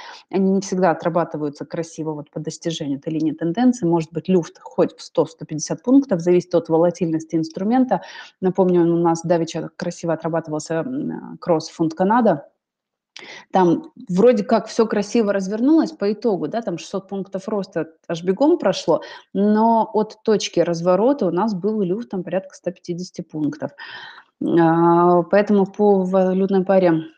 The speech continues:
Австралия, Австралия-Канада точно так же, да, у нас вот есть приблизительный диапазон, где рынок может начать разворачиваться, и я бы всё-таки сейчас не продавала этот кросс, а,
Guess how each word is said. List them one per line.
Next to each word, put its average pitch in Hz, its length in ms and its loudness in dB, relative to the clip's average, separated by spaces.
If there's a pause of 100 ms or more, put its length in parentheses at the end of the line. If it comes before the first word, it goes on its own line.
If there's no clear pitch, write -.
(360)
Австралия, 185 720 0 (580)
Австралия-Канада 180 960 -2 (720)
точно 190 320 -2
так 160 220 -2
же, 151 80 -8
да, 196 100 0
у 190 40 2
нас 180 280 0
вот 180 300 -8
есть 202 500 -2
приблизительный 190 800 0
диапазон, 185 720 -2
где 196 400 -4 (340)
рынок 180 360 -2
может 180 200 -6
начать 175 320 -4
разворачиваться, 180 800 -2
и 175 460 -6
я 196 140 -4
бы 180 80 -8
всё-таки - 500 -10 (220)
сейчас 175 440 -4
не 175 140 0
продавала 175 560 0
этот 190 320 -4
кросс, 156 320 -6
а, - 60 -10